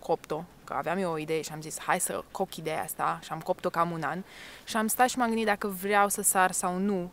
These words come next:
în piscina asta cu creatori de conținut, dacă vreau sau nu să mă identific cu un creator de conținut, ce înseamnă un creator de conținut și ce înseamnă un consumator de conținut, pentru că și eu, la rândul meu, sunt consumatoare de conținut și zilnic petrec în jur de șase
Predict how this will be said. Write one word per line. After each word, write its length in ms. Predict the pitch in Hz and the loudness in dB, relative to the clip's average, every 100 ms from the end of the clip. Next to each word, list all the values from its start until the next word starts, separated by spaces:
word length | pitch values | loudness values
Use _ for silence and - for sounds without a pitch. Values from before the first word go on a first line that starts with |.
| - | -10
în 140 | 165 180 | -6 -4
piscina 420 | 185 - 185 170 | -4 -6 -4 -4
asta 180 | 170 165 | -4 -8
cu 120 | 175 | -8
creatori 380 | - 170 165 165 | -4 -2 -2 -2
de 80 | 160 | -4
conținut, 480 | 165 160 - 190 196 | -4 -8 -4 -2 2
dacă 220 | 160 - | 0 0
vreau 160 | 165 175 | 0 0
sau 200 | 165 160 | -2 -2
nu 180 | 214 | 0
să 140 | 262 220 | 0 0
mă 100 | 185 | -2
identific 540 | 170 165 175 175 - - | -4 -6 -8 -8 -12 -8
cu 120 | 175 | -8
un 60 | |
creator 360 | 156 156 160 170 | -4 -4 -4 -4
de 100 | 160 | -6
conținut, 560 | 156 151 - 208 214 208 - - - - - - | -8 -8 -4 -2 -2 -4 -12 -20 -20 -20 -18 -2
ce 80 | 202 | 2
înseamnă 420 | 180 254 285 262 | 6 8 8 6
un 60 | 220 | 2
creator 380 | 214 202 196 | 0 0 -2
de 100 | 185 | -4
conținut 640 | 185 190 185 185 175 175 - | -4 -4 -4 -4 -2 -2 -4
și 180 | - | -8
ce 100 | 165 | -4
înseamnă 300 | 185 175 170 | -4 -2 -2
un 60 | 170 | -4
consumator 540 | 175 170 160 147 233 | 0 2 2 0 0
de 80 | 254 | 0
conținut, 420 | 240 226 214 202 | 0 -2 -2 -4
pentru 200 | 185 180 | -4 -6
că 80 | 175 | -4
și 140 | 170 262 | 0 4
eu, 60 | |
la 120 | 240 | 4
rândul 240 | 208 208 196 | 4 2 0
meu, 140 | 190 | 0
sunt 300 | 190 196 202 | 0 0 -2
consumatoare 760 | - 185 185 165 - 202 202 190 | -4 -2 -2 -2 0 0 0 -2
de 200 | 180 175 | -4 -6
conținut 520 | - 175 - 147 - | -4 -6 -6 -8 -10
și 240 | - - 151 | -6 -6 -2
zilnic 400 | 143 277 294 277 | 2 4 4 0
petrec 400 | 175 - 175 160 | -6 -4 -6 -6
în 100 | 156 | -6
jur 180 | 180 | -6
de 140 | 156 151 | -4 -6
șase 720 | - - 208 202 - 202 196 | -2 6 8 8 2 0 0